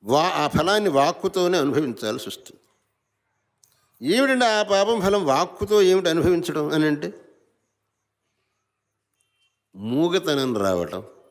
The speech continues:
నత్తి రావటం, సరిగ్గా మాట్లాడలేకపోవటం,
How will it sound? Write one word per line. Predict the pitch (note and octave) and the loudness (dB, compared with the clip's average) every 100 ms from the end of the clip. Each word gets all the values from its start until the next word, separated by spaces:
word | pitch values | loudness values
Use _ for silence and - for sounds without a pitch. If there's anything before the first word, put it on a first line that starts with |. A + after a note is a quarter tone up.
| _ _ _ _ _ _ _ _ _ _ _ _ _ _ _ _ _ - G#2 | _ _ _ _ _ _ _ _ _ _ _ _ _ _ _ _ _ -8 -4
నత్తి | C3+ C3+ - G#3 | -4 -6 -8 -2
రావటం, | E3 A2+ F#2 D#2 E2 - _ _ _ _ _ _ _ _ _ _ _ _ _ _ _ _ _ _ _ _ _ _ _ - | 0 0 -2 -8 -16 -18 _ _ _ _ _ _ _ _ _ _ _ _ _ _ _ _ _ _ _ _ _ _ _ -20
సరిగ్గా | - A2 C3+ E3 E3 D#3 E3+ | -10 -4 0 0 0 0 0
మాట్లాడలేకపోవటం, | A#2 G#2+ C#3 C#3 D#3+ E3+ D#3 C#3+ C#3 A#2 F#2 F2+ F2 F2 - | 0 -2 -4 -4 -2 0 0 0 -2 -4 -4 -6 -6 -10 -18